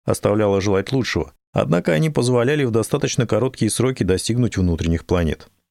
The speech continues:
В начале двадцать третьего века случилась очередная научно-техническая революция. Люди открыли гиперпространство,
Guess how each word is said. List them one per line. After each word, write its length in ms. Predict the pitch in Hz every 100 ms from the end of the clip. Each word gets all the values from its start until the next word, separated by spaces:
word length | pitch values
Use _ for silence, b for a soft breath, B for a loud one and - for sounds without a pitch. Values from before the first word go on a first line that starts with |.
| _ _ _ _
В 140 | -
начале 400 | 95 117 - 175
двадцать 380 | 135 139 131 127
третьего 420 | 165 160 - 95
века 320 | 82 80 - - _ _ _
случилась 500 | - 131 - 208 -
очередная 520 | 151 139 123 117 135
научно-техническая 920 | 143 120 110 107 95 95 92 - - 98
революция. 680 | 101 113 110 80 - - - _ _ _ _
Люди 240 | 196 180 165
открыли 600 | 151 - 139 135 131 - -
гиперпространство, 1080 | 101 90 87 87 90 95 - 80 69 -